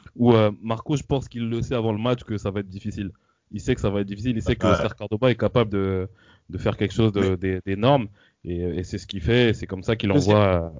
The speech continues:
Speaker 1: qu'il
Speaker 3: en tout
Speaker 1: envoie
Speaker 3: cas,
Speaker 1: le,
Speaker 3: le
Speaker 1: le Boca en, en
Speaker 3: le match
Speaker 1: finale.
Speaker 3: retour,
Speaker 2: Mais
Speaker 3: et en
Speaker 2: quoi
Speaker 3: tout cas, le match retour, euh, excuse-moi, vas-y, je te laisse, Damas, vas-y, vas-y.
Speaker 2: Non, non, non, vas-y, Raphaël, je t'en prie, t'avais l'air lancé,
Speaker 1: C'est le
Speaker 2: c'est
Speaker 1: tien,
Speaker 2: pour
Speaker 1: c'est
Speaker 2: toi.
Speaker 1: ton podcast aujourd'hui, hein.
Speaker 2: Mais
Speaker 3: Mais non,
Speaker 2: oui, mais
Speaker 3: je voulais
Speaker 2: oui,
Speaker 3: et,
Speaker 2: on
Speaker 3: et
Speaker 2: le
Speaker 3: en fait,
Speaker 2: sait.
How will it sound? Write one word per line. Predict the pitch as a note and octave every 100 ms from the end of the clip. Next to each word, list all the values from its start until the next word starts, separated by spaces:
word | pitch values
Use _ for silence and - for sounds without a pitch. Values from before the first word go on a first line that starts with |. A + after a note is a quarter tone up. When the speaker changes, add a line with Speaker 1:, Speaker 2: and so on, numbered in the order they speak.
| - -
Speaker 1:
qu'il | G2+
Speaker 3:
en |
tout | G2
Speaker 1:
envoie | G#2
Speaker 3:
cas, | G2+
Speaker 1:
le, | F#2
Speaker 3:
le |
Speaker 1:
le | F2+
Boca | F2+ - G#2+
en, | G2+ F2+
en | E2
Speaker 3:
le | C#3
match | C#3 D#3
Speaker 1:
finale. | G#2
Speaker 3:
retour, | D3+ G3+ F#3+ -
Speaker 2:
Mais | D#2 -
Speaker 3:
et |
en |
Speaker 2:
quoi | B2+
Speaker 3:
tout | C#3
cas, | C#3 E3+
le | D3
match | C#3 -
retour, | D3 B2+ E3+ C#3+ - _
euh, | D3 B2+ B2+ B2 - -
excuse-moi, | - B2 B2+
vas-y, | A#2+ C3 - _ -
je | -
te |
laisse, | C#3 C3
Damas, | B2 A#2+
vas-y, | A2+
vas-y. | A2 G#2 A2 _ -
Speaker 2:
Non, | G3+ C#4
non, | D4
non, | B3+
vas-y, | B3+ - A3+
Raphaël, | E3 B2 - G#2+
je | -
t'en | F3
prie, | F3+ D3+ F#2+ -
t'avais | B2+ A#2
l'air | A#2
lancé, | G#2 C3+
Speaker 1:
C'est |
le | D#3+
Speaker 2:
c'est | -
Speaker 1:
tien, | A#3+
Speaker 2:
pour | -
Speaker 1:
c'est |
Speaker 2:
toi. | -
Speaker 1:
ton | - A#3+
podcast | - -
aujourd'hui, | C3 B2 A#2 A2
hein. | G2
Speaker 2:
Mais | - -
Speaker 3:
Mais | D#3
non, | D#3
Speaker 2:
oui, | E4 E4+ C#4 G3+ F3+ A3
mais | D#4+
Speaker 3:
je | D#4
voulais | E3+ F#3 F#3 -
Speaker 2:
oui, | - -
Speaker 3:
et, | D3+
Speaker 2:
on |
Speaker 3:
et | -
Speaker 2:
le |
Speaker 3:
en | C#3+
fait, | - B3+
Speaker 2:
sait. | A3+ D3+ G2